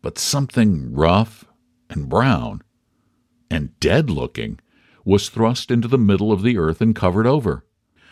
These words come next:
The clay rebelled at this new disgrace. "This is the worst of all that has happened to me, to be filled with dirt and rubbish. Surely I am a failure." But presently it was set in a greenhouse,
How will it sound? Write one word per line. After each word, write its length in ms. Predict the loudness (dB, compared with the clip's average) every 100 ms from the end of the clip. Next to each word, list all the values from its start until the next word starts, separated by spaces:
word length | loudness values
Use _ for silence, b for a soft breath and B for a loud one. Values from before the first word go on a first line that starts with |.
| b -4
The 80 |
clay 220 | -2 0 2
rebelled 520 | 2 2 2 2 0
at 80 | 0
this 200 | -2 0
new 120 | -2
disgrace. 680 | -2 -6 -2 -2 -4 -12 -20 _ _ -2
"This 240 | -2 0
is 160 | -4 -2
the 140 | -2
worst 600 | -2 2 2 2 -2 -2
of 160 | -4 -4 -10
all 340 | 0 2 2
that 140 | 2 0
has 160 | 0
happened 360 | -2 -2 -2 0
to 80 | 2
me, 300 | 2 0 -4 B B -2
to 80 |
be 120 | 0 0
filled 440 | 2 2 2 0
with 320 | -2 -2 -2
dirt 300 | 0 0 0
and 220 | -2 0
rubbish. 560 | 2 2 0 -2 -6 -12 _ _
Surely 580 | -8 0 0 0 -2 0
I 140 | 0
am 120 | 2
a 60 | 0
failure." 680 | 0 0 0 -2 -2 -4 -8 _ _ _ _ _ -6
But 220 | -2 -2
presently 580 | 0 0 0 -2 -4 -4
it 100 | -2
was 180 | -4 -4
set 260 | -2 0
in 100 | 0
a 60 | -2
greenhouse, 800 | -2 0 2 2 0 -2 -12